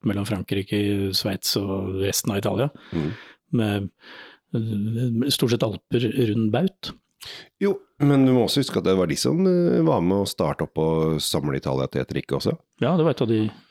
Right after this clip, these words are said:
Speaker 1: det var nummer to etter Sicilia, eh, som, eh, ledet an, og så fulgte de
Speaker 2: Ja,
Speaker 1: her
Speaker 2: de,
Speaker 1: på.
Speaker 2: de dro rett fra Piemonte, og så tok de båtveien ned til Sicilia, så tok de og gikk de, eh,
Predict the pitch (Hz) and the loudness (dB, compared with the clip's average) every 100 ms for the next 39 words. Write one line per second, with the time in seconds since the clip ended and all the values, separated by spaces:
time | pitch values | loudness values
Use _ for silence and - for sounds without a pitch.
0 | _ - 127 120 107 104 143 165 101 110 | _ -6 -2 0 0 0 0 0 0 0
1 | 107 98 127 - - 120 117 104 120 104 | 0 -2 -6 -8 -4 -2 -2 -4 -2 -2
2 | 107 104 104 107 113 98 101 104 185 147 | -2 -2 0 0 0 -2 -2 2 2 2
3 | - 113 110 120 - 131 110 107 120 104 | 0 -2 -2 -2 0 2 4 4 2 -4
4 | - 151 131 120 131 117 - 98 107 110 | -2 2 4 4 4 2 0 -2 0 0
5 | 98 87 110 - _ _ 104 107 107 110 | 0 0 -2 -4 _ _ -4 -2 0 0
6 | 98 80 92 98 85 73 82 87 85 76 | 0 0 0 2 2 0 -4 -4 -2 -2
7 | 104 - 95 - 92 87 85 85 85 82 | -2 -2 -4 -2 0 0 2 0 0 0
8 | 80 - 92 87 85 82 82 | -4 -4 -2 0 0 -4 -6